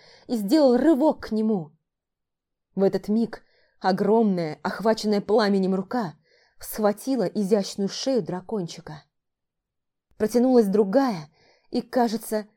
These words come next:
горящий заживо монстр переломил ему шею. Волшебное создание не издало ни звука, а лапы монстра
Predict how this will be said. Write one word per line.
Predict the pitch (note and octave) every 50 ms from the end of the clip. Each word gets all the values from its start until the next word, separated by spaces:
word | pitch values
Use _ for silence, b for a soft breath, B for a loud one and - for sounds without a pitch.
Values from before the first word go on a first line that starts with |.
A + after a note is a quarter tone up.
| _ _ _ _ -
горящий | - G3+ G#3 G#3 G#3 A3 A3+ A3+ A3 - - G3+
заживо | F3+ G3 G#3+ G3+ E3+ F3+ F3 F#3
монстр | F#3+ F#3 G#3 B3 C4 A#3+ - _ - D#3 D#3 - _ _
переломил | - C#4+ C#4 A3 A#3+ G#3 G#3 G#3+ G#3 G#3+ A#3 A3
ему | G3+ E3+ F#3 F3 F3+ F#3
шею. | F#3 - - G#3 F#3 E3 D#3 D3+ D3+ - _ _ _ _ _ _ _ _ _ _ _ _ _ _ _ _ _ _ _ _ _ _
Волшебное | - G3+ F#3 F3+ F#3+ - - F#3+ F#3 F3 F#3 F3
создание | - F#3+ F#3 F3 E3+ F#3+ G3 G3+ F#3 F3+ F3 F3 B B B B B B B
не | A3+ A3 A3+ A#3+
издало | A3 F#3 A#3 A3+ A3+ B3+ B3
ни | A3 A3+ A3+
звука, | G#3+ A#3 A3 C4 C#4 G#3+ - G3 E3+ D#3 D3 - _ _ _ _ _ _ _ _
а | - F#3+ F#3
лапы | G3 F#3+ F#3+ F3+ F3+
монстра | F3+ F3 F#3 A#3 A#3+ A#3+ - - F3+ D#3 D3